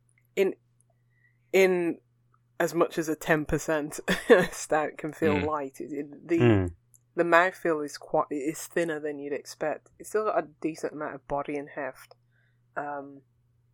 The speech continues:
Speaker 1: flavor-wise, I think it's very, it, it creeps in, 'cause a lot of the, of the,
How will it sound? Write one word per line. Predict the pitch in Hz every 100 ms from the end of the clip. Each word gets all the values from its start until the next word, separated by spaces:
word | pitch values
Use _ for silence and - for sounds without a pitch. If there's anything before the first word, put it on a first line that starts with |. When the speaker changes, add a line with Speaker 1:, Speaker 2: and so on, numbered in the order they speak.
| - - - -
Speaker 1:
flavor-wise, | 180 233 285 208 151 127 127 147 - - _ _ _ _ _ _ _ _ _ _ -
I |
think | - 226 262
it's | 254 -
very, | 208 220 214 214
it, | 180 160
it | - 151 -
creeps | - 233 247 - 220
in, | 208 156 139
'cause | - 165 - -
a |
lot | 160 202 220
of | 226 -
the, | 190 - _ _ _ _ _ _ -
of | 170 -
the, | 160 156 139